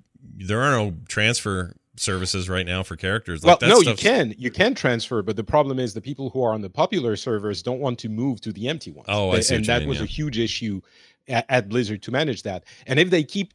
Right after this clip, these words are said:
Speaker 2: increasing the capacity of the servers, if some of them get really populated, you know, there's a limit because currently they're layering.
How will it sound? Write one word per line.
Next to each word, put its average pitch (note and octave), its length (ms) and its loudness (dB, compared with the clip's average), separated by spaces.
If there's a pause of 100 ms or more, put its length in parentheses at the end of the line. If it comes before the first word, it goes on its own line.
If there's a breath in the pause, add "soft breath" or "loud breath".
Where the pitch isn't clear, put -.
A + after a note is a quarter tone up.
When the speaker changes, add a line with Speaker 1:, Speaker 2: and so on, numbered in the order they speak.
(120)
Speaker 2:
increasing D3+ 640 -4
the A#2+ 80 -2
capacity B2 840 -4
of A#2 360 0
the G2+ 280 -2
servers, A#2 640 -4 (500 soft breath)
if F#3 400 2
some D3 280 2
of C3 140 -2
them C3 220 0
get A2 220 -2 (100)
really A2 540 -4 (300)
populated, G#2+ 880 -2
you C3 100 -4
know, B2 140 2
there's A#2+ 220 0
a A2+ 60 -2
limit C#3 300 -2
because A#2 260 -4
currently E3 400 -2
they're A#2 200 4
layering. G#2 560 0